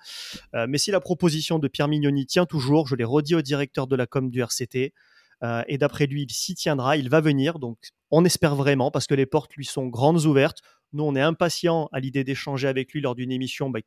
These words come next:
qui lui sera spécialement dédiée, et de pouvoir creuser avec lui tout un tas de questions,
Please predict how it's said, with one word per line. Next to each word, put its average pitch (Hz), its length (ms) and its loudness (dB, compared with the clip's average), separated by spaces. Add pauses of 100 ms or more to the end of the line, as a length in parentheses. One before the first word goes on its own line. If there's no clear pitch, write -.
qui - 120 -14
lui 139 80 -10
sera - 180 -8
spécialement 131 460 -6
dédiée, 123 400 -4 (400)
et 143 140 2
de 151 100 4
pouvoir 156 380 0
creuser 151 340 0
avec 143 260 2
lui 196 120 -4
tout 220 160 -12
un 202 80 0
tas 190 120 -2
de - 60 -4
questions, 151 400 -2